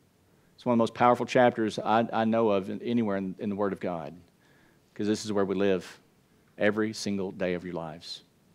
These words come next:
So, brothers and sisters, you have a need to be patient when facing various trials.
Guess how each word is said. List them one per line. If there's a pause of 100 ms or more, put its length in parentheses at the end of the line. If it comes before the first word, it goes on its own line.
(1200)
So, (2000)
brothers
and
sisters, (1120)
you
have
a
need
to
be
patient (720)
when
facing
various
trials.